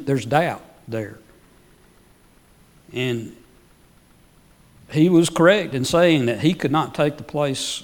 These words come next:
of God, but he seemed to ignore completely the fact that it was Elijah that had the healing powers.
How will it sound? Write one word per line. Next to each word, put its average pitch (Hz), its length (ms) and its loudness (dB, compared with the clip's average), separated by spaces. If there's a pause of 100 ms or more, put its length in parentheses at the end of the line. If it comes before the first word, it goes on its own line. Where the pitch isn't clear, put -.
of 117 80 -10
God, 143 400 -2
but 117 100 -6
he 120 80 -4
seemed 165 340 2
to 143 60 2
ignore 139 580 2
completely 160 680 -8
the 113 120 -8
fact 160 540 -8 (720)
that 123 340 -6 (140)
it 123 140 -16
was 120 180 -10
Elijah 113 680 -10 (380)
that - 100 -16
had 110 220 -8
the 90 80 -14
healing 104 360 -12
powers. - 300 -16